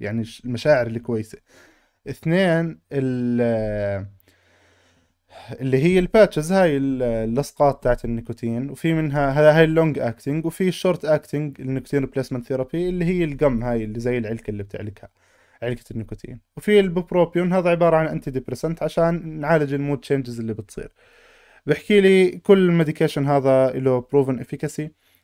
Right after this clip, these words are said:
بحكي لي ال choice of medication is generally آه، based upon patient،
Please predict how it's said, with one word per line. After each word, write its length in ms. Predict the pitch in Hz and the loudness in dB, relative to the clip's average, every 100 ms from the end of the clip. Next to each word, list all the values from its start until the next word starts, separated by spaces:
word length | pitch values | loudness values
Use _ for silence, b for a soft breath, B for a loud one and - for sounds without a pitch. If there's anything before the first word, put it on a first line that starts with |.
| - | -20
بحكي 240 | - - | -10 -2
لي 160 | 165 160 | 0 0
ال 100 | 151 | -2
choice 240 | - 190 | 0 0
of 120 | 180 151 | 0 -6
medication 480 | 156 143 160 - | -6 -4 -4 -4
is 220 | 160 143 127 | -6 -6 -4
generally 460 | 139 160 147 135 160 _ _ _ _ _ _ _ _ _ _ _ _ 147 | -2 0 -2 -4 -8 _ _ _ _ _ _ _ _ _ _ _ _ -2
آه، 240 | 131 123 | 2 2
based 360 | 123 160 165 151 | 4 4 4 -2
upon 240 | 156 160 151 | -4 -4 -2
patient، 420 | 156 156 147 - | -2 -4 -10 -12